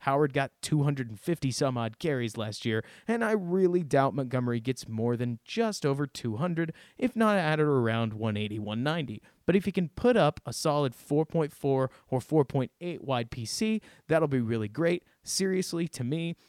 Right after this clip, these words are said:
the big difference between whether he's going to be a star outright or just a pretty good running back is if his foot speed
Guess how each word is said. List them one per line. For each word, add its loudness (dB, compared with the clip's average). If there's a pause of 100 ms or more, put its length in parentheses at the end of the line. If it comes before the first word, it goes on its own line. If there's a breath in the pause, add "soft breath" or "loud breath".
(120)
the -4
big -2
difference -2
between -4
whether 0
he's -8
going -2
to -12
be -2 (220 soft breath)
a -6
star 0
outright -4 (200 soft breath)
or 6
just -2
a -6
pretty -2
good 2
running -2
back -4 (220 loud breath)
is -4
if -2
his 0
foot 2
speed -4